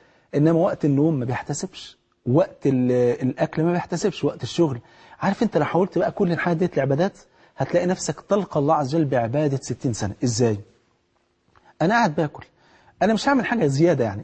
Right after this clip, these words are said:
هو نفس الأكل هو نفس الأكل، ونفس القعدة هي نفس القعدة، بس وأنا باكل بنوي، مش بقول بالبق، لأن النية محلها القلب. بقول أو ب-، بنوي في، في قلبي إن الأكل ده أنا باكله علشان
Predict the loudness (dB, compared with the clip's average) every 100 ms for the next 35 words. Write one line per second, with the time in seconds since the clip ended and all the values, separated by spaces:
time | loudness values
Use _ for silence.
0 | 0 2 4 2 -2 -4 -4 0 0 0
1 | -2 -6 -6 -8 _ _ _ _ _ 0
2 | 4 4 2 0 -2 -2 0 0 0 -2
3 | -4 -4 -8 _ _ _ -4 0 2 2
4 | 2 0 0 2 2 2 0 -2 -2 2
5 | 4 4 4 0 -2 0 0 2 0 2
6 | 2 2 0 2 2 2 -2 -6 -6 _
7 | _ _ 0 2 4 0 0 -4 0 4
8 | 4 4 2 -2 2 2 4 0 -2 -6
9 | -4 -4 0 0 0 -4 -8 -20 _ 0
10 | 0 0 -2 -6 -4 -4 -4 -4 -2 0
11 | 0 -2 -2 -4 -6 -20 -12 -2 -2 0
12 | -4